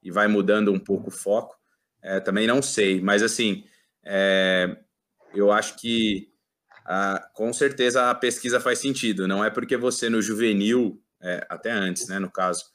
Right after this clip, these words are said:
você tem bons resultados que você vai ser um bom atleta no sênior, pensando principalmente no competitivo e no resultado. Eu acho que o judô nessa idade ele é extremamente importante pra formação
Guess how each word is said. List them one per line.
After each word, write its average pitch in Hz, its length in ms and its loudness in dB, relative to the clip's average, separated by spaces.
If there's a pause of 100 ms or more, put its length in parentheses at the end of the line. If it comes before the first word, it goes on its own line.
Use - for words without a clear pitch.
(280)
você 98 300 0
tem 107 200 0
bons 101 220 2
resultados 104 480 2
que - 100 -8
você 110 240 0
vai 113 120 4
ser 117 160 -2
um 113 120 0
bom 107 180 0
atleta 107 420 0
no 110 80 0
sênior, 107 420 -4
pensando 110 480 -4
principalmente 110 680 -4
no 117 100 -6
competitivo 117 720 -6
e 123 40 0
no 123 80 -2
resultado. 104 500 -2 (380)
Eu 95 140 2
acho 98 180 2
que 113 80 2
o 107 40 4
judô 104 400 6
nessa 104 280 2
idade 98 300 2
ele 101 100 4
é - 20 6
extremamente 113 560 0
importante 110 480 0
pra 107 140 -2
formação 113 960 2